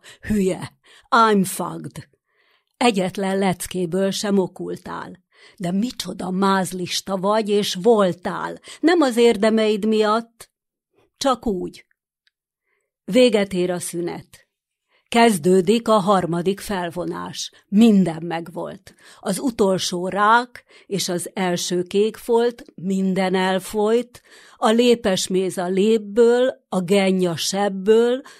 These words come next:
az evangélium, a Biblia, a Korán, még a buddhizmus lakatlan menje is. A záró epizódhoz érkezek, és mindegy, hogy savanyú-e vagy édes,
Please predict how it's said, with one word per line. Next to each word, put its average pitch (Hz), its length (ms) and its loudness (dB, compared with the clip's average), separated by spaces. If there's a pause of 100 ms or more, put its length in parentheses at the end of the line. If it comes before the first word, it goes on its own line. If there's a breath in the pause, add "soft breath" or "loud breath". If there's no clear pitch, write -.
az - 260 -8
evangélium, 220 1120 -2
a 160 100 -16
Biblia, 196 840 -4
a - 260 -18
Korán, 196 640 0 (520 soft breath)
még 202 240 0
a 208 80 2
buddhizmus 196 600 -2
lakatlan 180 580 -6
menje 175 440 -6
is. - 420 -12 (1700)
A 196 120 -2
záró 190 420 2
epizódhoz 180 760 -8
érkezek, 185 720 -14 (300 loud breath)
és 240 160 -10
mindegy, 269 380 0
hogy 202 180 -2
savanyú-e 220 720 2
vagy 190 300 -2
édes, 214 720 -2